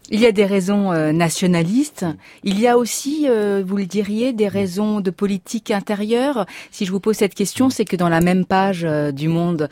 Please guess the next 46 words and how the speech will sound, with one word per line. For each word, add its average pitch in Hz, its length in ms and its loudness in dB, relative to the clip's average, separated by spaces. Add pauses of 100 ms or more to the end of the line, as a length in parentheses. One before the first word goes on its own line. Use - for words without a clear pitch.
(280)
où 151 60 -4
vous 147 200 -2
avez, 156 180 2
vous, 160 160 -4
signé 160 320 -2
votre 147 240 -4
tribune, 190 460 0
Amit 160 260 -2 (160)
Bozarslan, 147 560 -2 (240)
on 180 140 0
peut 185 160 4
lire 196 420 4 (220)
le 190 180 4
point 196 220 0
de 180 40 2
vue 214 140 -4
d'Ahmet 190 360 -2 (100)
Insel, 185 480 -2
hein, 151 120 -4
qui 147 200 -6
est 156 140 -6
un, 139 140 -4
un 151 120 -2
politiste, 151 640 -6
euh, 143 180 -4
également. 160 500 2 (300)
Et 202 140 4
il 202 140 2
dit 294 200 4
pour 233 200 4
lui 226 200 2 (140)
que 220 180 4
Erdogan 214 540 2
poursuit 240 440 -4
surtout 339 440 0
des 247 120 0
buts 208 180 -2
de 196 120 -2
politique 190 460 -6
intérieure. 196 640 -2 (280)
Il 269 200 6
veut 285 180 2
créer 247 400 2
ce 202 140 -6
fameux 196 400 0
élan 262 340 4